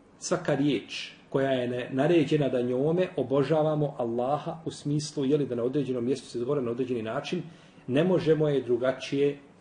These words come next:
izgovarati nego tako kako je došlo. Kako su došli salavati, ne možemo mijenjati riječ. Namjesto riječi da kažemo drugu riječ koja će imati isto značenje, nemamo pravo. Moramo izgovoriti riječ kako jeste, kao što izgovaramo Kur'an. Ne možeš ti mijenjati u Kur'anu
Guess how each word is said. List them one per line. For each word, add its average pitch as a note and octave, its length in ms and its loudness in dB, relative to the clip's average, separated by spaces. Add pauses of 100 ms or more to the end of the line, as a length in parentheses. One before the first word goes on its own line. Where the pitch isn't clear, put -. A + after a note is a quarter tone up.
(180)
izgovarati B2 760 -4
nego A#2+ 160 -4
tako A#2 260 -10
kako B2 220 -10
je A2+ 40 -6
došlo. - 260 -16 (760)
Kako G3 260 4
su D#3 100 -2
došli G3 280 6
salavati, C3 680 4
ne E3+ 140 6
možemo A#3 360 8
mijenjati E3 540 4
riječ. D3+ 460 0 (260)
Namjesto F3 460 6
riječi G3+ 380 4
da D#3+ 100 4
kažemo D#3+ 540 2 (180)
drugu D3 360 8
riječ F#3 320 6
koja E3 280 4
će F#3 240 2
imati G3 280 4
isto G#3 220 4
značenje, B2+ 460 0
nemamo C#3+ 280 2
pravo. G2 360 -10 (220)
Moramo E3 380 6
izgovoriti C#3 420 0
riječ F#3+ 320 0
kako - 260 -2
jeste, E3 280 0
kao G#3 200 0
što - 140 -4
izgovaramo D3+ 420 -2
Kur'an. F#2 300 -6 (680)
Ne F3 100 2
možeš D3 240 2
ti D3+ 100 0
mijenjati D3 320 0
u - 20 -6
Kur'anu C#3 400 0